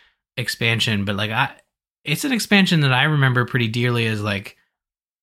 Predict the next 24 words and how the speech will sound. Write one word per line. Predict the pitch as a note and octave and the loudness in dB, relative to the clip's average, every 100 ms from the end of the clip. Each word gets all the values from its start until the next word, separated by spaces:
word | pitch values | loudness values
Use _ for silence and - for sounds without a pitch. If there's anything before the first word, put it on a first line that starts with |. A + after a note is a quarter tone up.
| - | -8
man, | A2 C3+ G#2 | -2 0 -2
they're, | G2 | -8
like, | F#2 F#2+ - _ _ _ _ - | -12 -14 -18 _ _ _ _ -14
they're | - | -2
gonna | D3 G2 | -2 0
burn | G#2 A#2 D3 | 0 4 6
everything | C#3+ D3 C#3 G#2+ | 6 4 2 0
down | G2+ B2+ F3 | 0 4 4
and | C#3 G2+ G#2+ | 4 2 0
rebuild | C3+ B2+ C#3 | 0 2 0
the | B2+ | 0
whole | A#2+ C3+ B2 | 0 0 0
world. | B2+ C#3 | 0 0
Like, | B2+ - - - - | -2 -4 -14 -10 -2
like, | C#3+ C3 - | -2 -2 -8
they, | C3+ C#3+ C#3+ C#3+ C3+ _ | 0 2 4 4 0 _
I | - | -6
think | B2+ D#3 | -2 0
they | C#3+ | 2
were | C3 | 0
saying, | B2+ C#3+ C#3 | 2 2 2
like, | C3 B2 | 2 0
they | A2 | -4
touched, | G2+ - A#2+ - - - | -4 -4 -2 -2 -2 -6